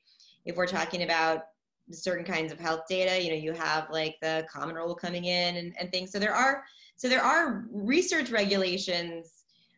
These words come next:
Once we get in, w-, if, if research is the type of secondary use that we're talking about,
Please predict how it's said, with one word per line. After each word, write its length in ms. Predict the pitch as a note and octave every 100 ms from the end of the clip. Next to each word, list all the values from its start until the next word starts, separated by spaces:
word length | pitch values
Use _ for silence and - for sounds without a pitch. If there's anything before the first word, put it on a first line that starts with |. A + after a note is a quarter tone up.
| -
Once 200 | G#3+ A#3+
we 120 | A#3+
get 240 | G#3 G#3 -
in, 240 | G3 G3 -
w-, 300 | G3+ G#3+ G#3 - -
if, 220 | A3 -
if 140 | A#3 A#3
research 760 | G3+ G#3 D4 E4+ F#4+ F#4 - -
is 180 | B3 G#3
the 120 | G#3
type 360 | - G3 G3+
of 120 | G3 G3
secondary 580 | G3 F#3+ F#3+ F#3 F3+
use 320 | E3+ D#3+ E3+ -
that 140 | E3+
we're 120 | F3
talking 440 | F3 D#3 D3+ G#3 A3+
about, 360 | A#3+ B3 B3